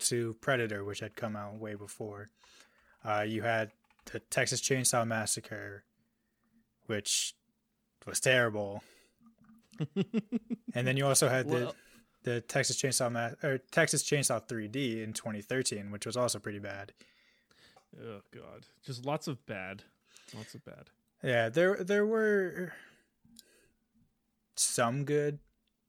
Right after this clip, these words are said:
Speaker 1: right here in Halloween twenty eighteen, I would say.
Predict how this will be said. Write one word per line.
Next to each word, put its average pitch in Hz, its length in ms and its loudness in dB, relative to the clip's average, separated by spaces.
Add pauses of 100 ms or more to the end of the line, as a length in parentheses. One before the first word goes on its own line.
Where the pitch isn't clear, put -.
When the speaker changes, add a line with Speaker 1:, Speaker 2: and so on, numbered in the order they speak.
(1300)
Speaker 1:
right 113 220 2
here 131 140 4
in 123 80 0
Halloween 127 400 0
twenty 123 360 -2
eighteen, 123 380 -4
I 131 140 -4
would 135 100 -2
say. 151 300 4